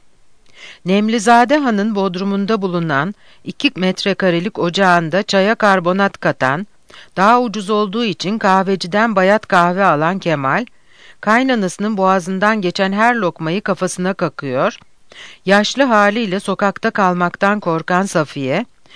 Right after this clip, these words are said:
kızı Necla yan gelip yatarken, damadının gözüne batmamak için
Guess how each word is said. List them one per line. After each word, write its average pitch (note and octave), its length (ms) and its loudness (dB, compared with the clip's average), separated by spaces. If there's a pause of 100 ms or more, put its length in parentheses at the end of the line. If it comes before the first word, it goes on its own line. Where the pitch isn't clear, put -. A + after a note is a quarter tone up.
(220)
kızı G3+ 300 -4
Necla A3 440 2
yan A#3 300 2
gelip E3+ 300 -2
yatarken, F#3 760 0 (440)
damadının G3+ 680 2
gözüne G#3 400 -2
batmamak D#3 580 0
için F#3 360 -6